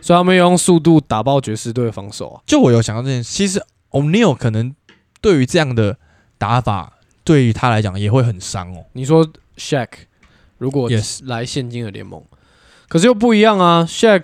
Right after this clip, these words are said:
Speaker 1: 虽然防守没办法那样跟，但他进-，进攻他可以命中率什么八九十趴，每一球都灌篮啊。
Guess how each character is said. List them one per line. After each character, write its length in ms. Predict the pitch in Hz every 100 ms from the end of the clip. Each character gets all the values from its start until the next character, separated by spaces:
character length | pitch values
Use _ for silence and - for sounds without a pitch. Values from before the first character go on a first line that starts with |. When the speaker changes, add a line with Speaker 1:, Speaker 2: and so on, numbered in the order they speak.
| -
Speaker 1:
虽 240 | - - 226
然 140 | 214
防 180 | 170 175
守 160 | 170 143
没 100 | 156
办 140 | 180
法 60 | 147
那 100 | 160
样 140 | 151
跟， 220 | - 143 143
但 140 | 160
他 100 | 165
进-， 380 | - 175 151 143
进 240 | - 165 139
攻 300 | 139 143 139
他 140 | 156
可 120 | 143
以 60 | 120
命 220 | 127 139
中 180 | 143 139
率 160 | 135 127
什 80 | -
么 80 | 127 - _
八 160 | 139 135
九 160 | 123 104
十 200 | - 110
趴， 320 | 117 110 107 -
每 200 | 113 117
一 40 |
球 100 | 123
都 80 | 113
灌 220 | 127 107
篮 100 | 92
啊。 80 | 80